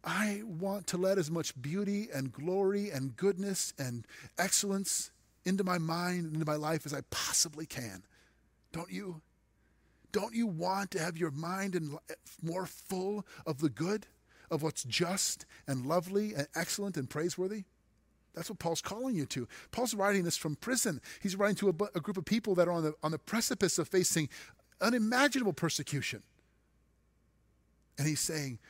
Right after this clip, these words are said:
"Focus your minds, fill your minds with these things, 'cause you're gonna need it." You're gonna need it. Okay, now let's move to verse nine, because Paul, Paul doesn't just leave us with mental exercise.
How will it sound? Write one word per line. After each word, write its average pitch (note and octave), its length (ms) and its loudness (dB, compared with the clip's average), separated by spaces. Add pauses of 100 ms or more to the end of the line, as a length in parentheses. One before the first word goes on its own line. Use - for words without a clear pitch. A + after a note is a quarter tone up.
(160)
"Focus - 560 -2
your C3+ 140 0
minds, B2+ 360 -4
fill F3+ 600 -4
your D#3 200 0
minds B2+ 360 -4
with A#2+ 160 -6
these A#2 220 -6
things, A2+ 440 -14 (320)
'cause - 140 -4
you're C#3+ 100 0
gonna C#3+ 160 0
need C3 220 2
it." - 240 -10 (1200)
You're B2+ 100 -2
gonna B2+ 140 0
need B2+ 160 0
it. - 140 -8 (1200)
Okay, C#3+ 280 4 (560)
now D3+ 100 6
let's D3+ 160 4
move D#3+ 140 6
to C#3+ 80 2
verse D3 240 0
nine, D#3 340 8
because D3+ 240 2
Paul, E3+ 300 4 (800)
Paul A3 260 4
doesn't G#3+ 300 8
just F#3 180 2
leave F3 260 8
us E3 140 4
with B2 120 0
mental E3 360 6
exercise. A#2 760 0